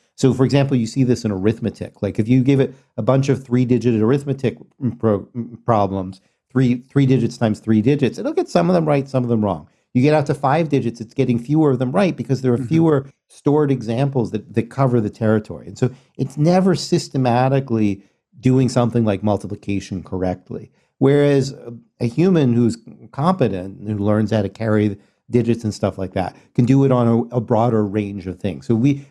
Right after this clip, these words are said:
Speaker 1: we can learn something abstractly. If you know the philosophical, um, terminology, there's a wonderful distinction between intension and extension,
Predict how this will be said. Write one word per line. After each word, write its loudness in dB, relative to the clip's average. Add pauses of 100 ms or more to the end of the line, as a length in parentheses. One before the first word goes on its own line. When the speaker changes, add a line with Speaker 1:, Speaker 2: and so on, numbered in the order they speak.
Speaker 1:
we 2
can 0
learn 4
something -2
abstractly. -2
If -2
you 2
know 4
the 0 (220)
philosophical, 0
um, -6 (380)
terminology, 2
there's -8
a 0
wonderful 2
distinction -4
between -4
intension 0
and -2
extension, -6